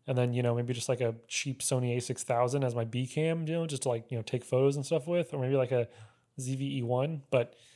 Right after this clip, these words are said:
yeah, the F X thirty is sick, and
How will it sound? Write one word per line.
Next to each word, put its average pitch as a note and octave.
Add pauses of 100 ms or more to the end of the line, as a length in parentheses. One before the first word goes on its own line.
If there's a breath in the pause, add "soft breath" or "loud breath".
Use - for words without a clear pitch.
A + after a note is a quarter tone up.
(240 soft breath)
yeah, D3
the D3
F E3
X -
thirty E3+
is C3
sick, C#3 (380)
and C3